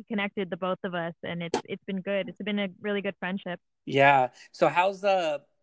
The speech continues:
Speaker 2: from this covid, how's the podcast been coming along lately?
Speaker 1: It's been evolving through everything that's been happening around us. For the past couple weeks, we've been talking a whole lot about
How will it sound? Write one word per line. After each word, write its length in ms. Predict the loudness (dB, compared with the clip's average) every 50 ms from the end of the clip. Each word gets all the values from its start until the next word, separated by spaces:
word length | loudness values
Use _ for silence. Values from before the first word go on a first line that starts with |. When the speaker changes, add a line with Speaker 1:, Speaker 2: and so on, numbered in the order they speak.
| _ -20 _
Speaker 2:
from 220 | -8 -8 -8 -6 -8
this 140 | -12 -12
covid, 340 | -4 -2 -2 -2 0 -4 -6
how's 240 | -4 -4 -4 -4 -4
the 80 | -8 -10
podcast 540 | -4 -2 -2 -2 -2 -4 -8 -8 -8 -8
been 100 | -12 -12
coming 240 | -10 -10 -14 -12 -12
along 300 | -12 -10 -10 -12 -10 -10
lately? 340 | -12 -12 -12 -12 -14 -16 _ _ _ _ _ _ _ _ _ _ _ -20 _ _ _ _ _ _ _ _ _ _ _ _ _ _ _ _ _ _ -4
Speaker 1:
It's 280 | -2 -2 -2 -2 -4 _ _ -6
been 220 | -4 -4 -4 -4 -6 -4
evolving 1040 | -4 -4 -2 0 0 0 0 0 0 -2 -2 -2 0 0 -2 -2 -2 -2 -2 -4 -4 -8 _ _ _ _ _ -12
through 840 | -8 -6 -4 -2 -2 -2 -2 -2 -2 0 0 0 0 0 -2 -2 -4 _ _ _ -6 -4
everything 580 | -4 -4 -2 -4 -6 -6 -4 -2 -2 0 2 2
that's 200 | 0 0 -2 -4 -4
been 120 | -4 -2
happening 500 | -2 -2 -2 -4 -4 -4 -4 -4 -2 -2
around 360 | -2 -2 0 0 -2 -2 -2
us. 180 | 0 -2 -2 -4 _ _ _ _ -20 -20 -20 _ _ -6
For 680 | -4 -2 -2 0 0 0 0 -2 -2 -2 -4 -4 -6 -8 _ _ _ _ _ _ _ _ _ _ -4
the 180 | -4 -4 -4 -6
past 360 | -8 -6 -4 -4 -4 -4 -6 _ _ -10
couple 280 | -10 -8 -6 -6 -6
weeks, 320 | -4 -4 -4 -4 -6 -8 _ -8
we've 140 | -6 -6 -4
been 120 | -2 -4 -2
talking 400 | -2 -2 -4 -2 -2 -4 -4 -4
a 60 | -2
whole 240 | -2 -2 0 0 0
lot 180 | 0 0 -2
about 240 | -2 -4 -4 -6